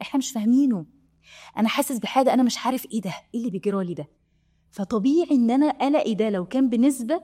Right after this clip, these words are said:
إن هو هيزيد، لأن أنا مش فاهم إيه اللي بيحصل. وعايزة أقول لك، أنا كنت عملت تيد توك من تسع سنين،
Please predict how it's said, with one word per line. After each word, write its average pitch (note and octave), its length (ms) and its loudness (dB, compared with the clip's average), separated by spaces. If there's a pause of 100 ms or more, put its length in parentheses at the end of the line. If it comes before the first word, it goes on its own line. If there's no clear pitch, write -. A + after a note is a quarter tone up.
(220)
إن G3+ 160 0
هو C4 200 0
هيزيد، F#3 420 -4
لأن F#3 180 -4
أنا C4 120 0
مش C4+ 300 -2
فاهم C4+ 300 -2
إيه - 80 -8
اللي A3 120 -4
بيحصل. - 380 -10 (1160)
وعايزة C4+ 280 4
أقول D4 140 4
لك، D#4 260 0
أنا C4 340 4
كنت G#3 380 -4
عملت G3 400 -4
تيد B3 180 -4
توك B3 500 -2 (120)
من A3+ 600 -2 (220)
تسع A3+ 240 -6
سنين، F3 460 -6